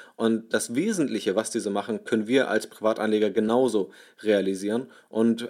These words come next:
anhand solcher Studien kann man eben auch schauen, wie diese mit Risiken umgehen oder wie diese mit dem Ziel des Kapitalerhalts umgehen. Und dass diese auch mit dem Ziel des Kapitalerhalts einen Großteil in Aktien investieren.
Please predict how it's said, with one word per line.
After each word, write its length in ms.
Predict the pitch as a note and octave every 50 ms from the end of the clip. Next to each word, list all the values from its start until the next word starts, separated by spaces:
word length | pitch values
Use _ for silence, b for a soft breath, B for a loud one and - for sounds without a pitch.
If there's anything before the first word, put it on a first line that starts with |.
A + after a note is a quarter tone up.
| - - _
anhand 300 | - A#2 A2+ A2+ C3 B2+
solcher 240 | C3 D3+ D3+ D#3 C#3
Studien 280 | - - F3 E3 D#3 C#3
kann 180 | - - D#3
man 100 | F#3 C#3+
eben 180 | C#3 C3+ C3 -
auch 140 | - - -
schauen, 320 | - - C#3+ E3 D#3 B2+
wie 160 | B2 B2 A#2+
diese 260 | A#2 A#2 D3+ F3+ F3+ D#3
mit 260 | A#2+ A#2 A2+ - -
Risiken 360 | D3 D3+ D3 D3 B2+ - -
umgehen 340 | - A#2 A#2 G#2 G2+ G2 G2
oder 320 | - G2 G#2+ G#2 G#2 G#2 B B B B B -
wie 120 | B2 B2+
diese 320 | A#2 C#3+ F3+ F#3 - D#3 B2+
mit 160 | A#2+ B2+ B2
dem 180 | C3 B2 A#2+
Ziel 220 | - - - C#3+ B2+
des 140 | B2 - -
Kapitalerhalts 800 | - A#2+ - B2+ - - E3 G3 - - G2 G2+ G2 G2 - -
umgehen. 380 | G2+ G#2+ G#2+ G#2 A2+ C3 C#3 B B B B B
Und 100 | - A2+
dass 100 | A#2 A2+
diese 300 | - C3+ A#2+ A#2+ B2+ - - -
auch 300 | - - A2+ A2+ - - _
mit 220 | A#2+ A#2+ A#2+ A2
dem 140 | B2 A#2 A2+
Ziel 160 | - - B2+
des 120 | A#2 A2+ -
Kapitalerhalts 800 | - G#2+ - - - D#3+ D#3+ F#3 - - F#2+ G2+ G#2+ B2 - -
einen 140 | G#2 G#2+
Großteil 460 | G#2 - A#2 A#2+ A#2+ - - B2+ A#2 A2+
in 100 | A2 -
Aktien 320 | B2 - - - - G#2+
investieren. 580 | D#2 F#2+ F2+ D#2+ - - - - - G2+ -